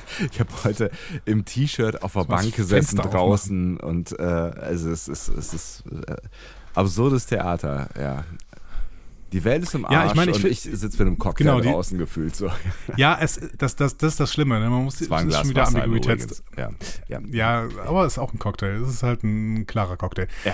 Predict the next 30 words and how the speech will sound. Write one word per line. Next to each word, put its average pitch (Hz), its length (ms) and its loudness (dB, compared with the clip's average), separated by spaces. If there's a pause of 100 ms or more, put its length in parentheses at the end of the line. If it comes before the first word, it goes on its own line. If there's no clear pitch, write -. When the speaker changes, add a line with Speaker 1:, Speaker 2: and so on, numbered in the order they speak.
(120)
Speaker 2:
Die, 147 140 6
ähm, 127 460 4 (1200)
es 117 80 -6
ist, 135 240 -4
es 131 160 -2
ist - 220 0
wieder 165 180 6
diese, 139 300 4
dieses 131 180 -2
Ambiguitätstoleranz-Dings, 123 1300 0
ne? 135 100 2 (380)
Also 117 120 4
man 123 200 8
muss 180 260 6
irgendwie, 180 600 4
also 127 160 -4
ich - 320 -8
genieße 151 420 2
dieses 127 280 -4
Wetter 151 200 -2
total, 127 560 -2
aber 135 160 0
ich 123 140 0
weiß, 151 260 0
wie 165 60 2
schlimm 123 240 2
es - 100 -4
ist. - 320 2
Speaker 1:
Ja. 101 140 2 (100)
Speaker 2:
<laughs> 131 80 0